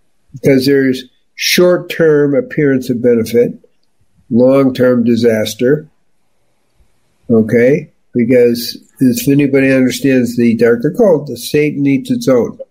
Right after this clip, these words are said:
Doesn't help its own, eats its own. And that's part of the satanic, is that, that is actually, it's a suicidal type situation.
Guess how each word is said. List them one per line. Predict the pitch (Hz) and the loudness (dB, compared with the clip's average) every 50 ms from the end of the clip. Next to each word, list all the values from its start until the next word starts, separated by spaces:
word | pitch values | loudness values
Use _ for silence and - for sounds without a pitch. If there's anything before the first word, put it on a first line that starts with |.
| _ _ _ _ _ _ | _ _ _ _ _ _
Doesn't | - 165 180 180 190 | 0 0 2 2 2
help | 196 214 208 - 160 | 0 0 0 0 -2
its | 143 - | -2 -2
own, | 143 131 123 120 - - | 0 0 0 -2 -2 -2
eats | 214 - 165 - - | -2 -2 -2 -2 -4
its | 135 113 - - | -6 -4 -2 -2
own. | 120 101 - - - - _ _ _ _ _ _ _ _ _ _ _ _ _ _ _ _ _ _ _ _ _ | -2 -2 -2 -6 -12 -16 _ _ _ _ _ _ _ _ _ _ _ _ _ _ _ _ _ _ _ _ _
And | - 127 131 139 139 147 | 0 2 2 2 2 2
that's | 160 165 190 196 - - - - | 2 2 0 -4 -6 -12 -18 -20
part | - - - 170 170 175 | -8 -4 0 0 2 0
of | 170 160 | 0 -2
the | 165 143 | -4 -8
satanic, | - - 165 156 165 - 220 233 185 123 101 95 101 117 | -4 -4 -4 -4 -2 -2 0 0 2 0 -2 -4 -6 -6
is | 120 117 120 - | -6 -6 -4 -4
that, | 127 117 120 | -4 -2 0
that | 120 - - - - | -2 -2 -2 -6 -8
is | - 180 147 127 117 - - | -4 0 0 0 0 0 -2
actually, | - 143 135 123 127 - - 131 120 113 110 110 110 - - - - _ _ _ _ _ _ _ _ | 0 0 0 0 -2 -2 -2 0 0 0 0 -2 -6 -14 -20 -20 -20 _ _ _ _ _ _ _ _
it's | 131 117 - 135 | -4 -2 0 0
a | 127 | 0
suicidal | - - - 151 139 131 127 - - 135 127 123 120 117 110 | 0 2 2 2 2 0 0 0 0 0 2 2 0 -2 -2
type | 104 - - 120 113 110 110 - | -4 -6 -6 -6 -6 -6 -6 -6
situation. | - - 117 107 107 - 123 127 131 139 135 - - 92 - | -4 -2 -2 -2 0 0 0 2 2 2 0 0 -4 -6 -8